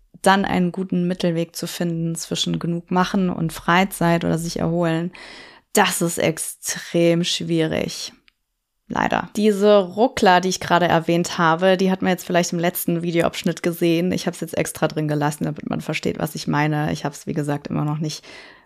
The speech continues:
hundert Prozent lösen können. In dreißig Prozent, ja, zwanzig bis dreißig Prozent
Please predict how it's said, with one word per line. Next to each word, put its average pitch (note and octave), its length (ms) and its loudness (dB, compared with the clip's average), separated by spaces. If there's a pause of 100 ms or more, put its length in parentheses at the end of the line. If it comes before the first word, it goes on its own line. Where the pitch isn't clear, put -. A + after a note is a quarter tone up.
(140)
hundert A3 220 6
Prozent G3+ 400 2
lösen G3 320 4
können. F3 500 4
In E3+ 160 2
dreißig F3+ 340 0
Prozent, F3 640 0 (500)
ja, C3 200 -4
zwanzig E3+ 300 -4
bis - 100 -12
dreißig D#3 320 -4
Prozent E3 420 -4